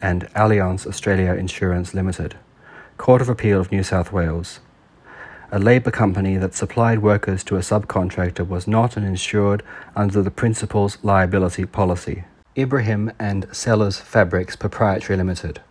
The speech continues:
Supreme Court of New South Wales. Workers' compensation. A deduction under Section three hundred and twenty-three of the Workplace Injury Management and Workers' Compensation Act nineteen ninety-eight, New South Wales, can only be made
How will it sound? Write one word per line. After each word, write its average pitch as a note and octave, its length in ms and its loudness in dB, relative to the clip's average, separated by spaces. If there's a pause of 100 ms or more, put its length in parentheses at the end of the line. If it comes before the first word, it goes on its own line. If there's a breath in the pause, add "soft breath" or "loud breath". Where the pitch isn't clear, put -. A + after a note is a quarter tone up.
(360 soft breath)
Supreme A#2+ 420 2
Court G2+ 180 4
of F#2+ 120 -2
New F#2+ 100 2
South F2 300 0
Wales. E2+ 460 -4 (520 loud breath)
Workers' A2+ 380 4
compensation. F2+ 840 -2 (960 loud breath)
A F#2+ 80 -2
deduction A#2+ 500 4
under G#2+ 220 4
Section G#2+ 480 -2
three C3+ 160 0
hundred A2+ 220 4
and F#2+ 120 0
twenty-three G2+ 520 0
of F#2 140 -2
the G2 60 0
Workplace G#2 560 2
Injury G#2 320 2
Management F#2+ 540 0
and F#2+ 180 -4
Workers' G#2 300 2
Compensation G2 680 -2
Act F#2 320 -4
nineteen G#2+ 280 2
ninety-eight, F#2 560 0
New G2+ 120 0
South F2 260 -2
Wales, F#2 400 0 (400 loud breath)
can G#2+ 120 0
only A#2+ 200 4
be A2+ 140 4
made G#2 380 2